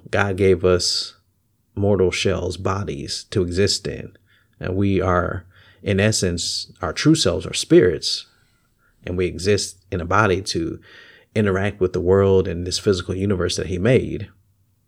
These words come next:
But we don't physically look like God. You know, no man has seen God. So, you know, <laughs> not yet. <laughs> Now, even with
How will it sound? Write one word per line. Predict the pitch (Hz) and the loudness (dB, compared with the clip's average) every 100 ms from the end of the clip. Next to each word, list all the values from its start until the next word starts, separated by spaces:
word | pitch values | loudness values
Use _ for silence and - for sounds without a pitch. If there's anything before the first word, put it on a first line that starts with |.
| _ _ _ _ _ _ - - | _ _ _ _ _ _ -18 2
But | 104 98 | 4 6
we | 117 | 4
don't | 110 110 101 - - - - _ | 4 2 2 -2 -20 -20 -20 _
physically | 120 113 - 87 | 4 4 0 -2
look | - 95 - | 0 -2 -2
like | - - | -10 -8
God. | - - - - - - - _ | -10 -10 -14 -18 -20 -20 -20 _
You | 85 | -12
know, | |
no | 90 98 101 | -2 2 4
man | 92 87 90 | 4 0 -2
has | 87 | -4
seen | - 92 85 | -2 -2 -2
God. | - 73 - - - - | -6 -8 -10 -14 -18 -14
So, | - - - _ _ - | -14 -14 -16 _ _ -8
you | 90 | -8
know, | - - - 113 - | -8 -14 -8 -8 -8
<laughs> | - - - - | -20 -20 -16 -2
not | 104 117 | 0 2
yet. | 110 76 - - - | 2 2 -2 -16 -12
<laughs> | - _ _ _ - - - _ _ _ _ _ _ _ _ _ _ _ _ _ _ _ _ _ _ _ _ - - - _ | -12 _ _ _ -20 -20 -20 _ _ _ _ _ _ _ _ _ _ _ _ _ _ _ _ _ _ _ _ -20 -20 -20 _
Now, | 123 123 107 - _ _ _ | 4 4 4 -2 _ _ _
even | 147 165 202 | 2 4 4
with | 151 139 - - - | 6 4 2 -18 -20